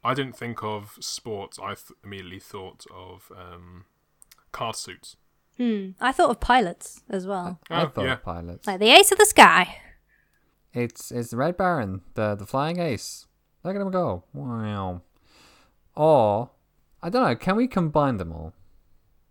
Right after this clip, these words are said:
Speaker 2: Mm-hmm.
Speaker 3: Some sort of, what if there's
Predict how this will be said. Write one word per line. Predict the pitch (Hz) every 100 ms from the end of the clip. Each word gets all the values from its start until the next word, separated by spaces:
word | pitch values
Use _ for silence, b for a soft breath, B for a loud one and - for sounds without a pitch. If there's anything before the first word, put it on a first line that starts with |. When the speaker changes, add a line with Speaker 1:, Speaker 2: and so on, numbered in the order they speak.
| 247
Speaker 2:
Mm-hmm. | 226 196 180 220 _ _ _ _
Speaker 3:
Some | - - 160
sort | 151 151 135
of, | 127 - _ _ _ _
what | 131 139 175 -
if | 147 - -
there's | 120 117 113 110 -